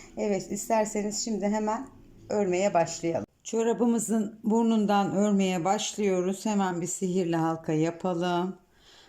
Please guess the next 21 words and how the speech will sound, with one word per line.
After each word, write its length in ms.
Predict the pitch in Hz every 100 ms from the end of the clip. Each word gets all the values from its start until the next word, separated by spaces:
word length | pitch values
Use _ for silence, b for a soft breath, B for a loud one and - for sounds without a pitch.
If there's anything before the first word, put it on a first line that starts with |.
| B
Halkamızın 840 | - 196 196 196 185 175 160 165 -
içine 640 | 208 - 185 175 170 190 - B B B B B B _ -
on 300 | 202 208 202
tane 480 | 190 175 170 185 147
ikili 400 | 165 - 170 175
trabzan 560 | 180 165 151 143 156
yapalım. 500 | 147 143 139 139 123
İki 240 | 170 - 185
zincir 360 | 165 151 147
çekiyoruz. 960 | 139 - 180 - 185 175 165 170 180 180 -
Üstüne 540 | 190 - - 160 151 160
alıyoruz. 840 | 175 175 175 180 180 175 180 208 -
İki 320 | 190 - 151
de 140 | 180
çıkıyoruz 560 | 180 - - 156 147 139
arkadaşlar. 1000 | 135 135 135 127 151 - 147 151 - - b b b b b b b b -
On 220 | 233 220
tane 500 | 208 185 170 180 196
ikili 440 | 214 - 202 175
trabzan 680 | 180 196 185 160 160 180 190
yapalım. 600 | 180 170 180 151 170 202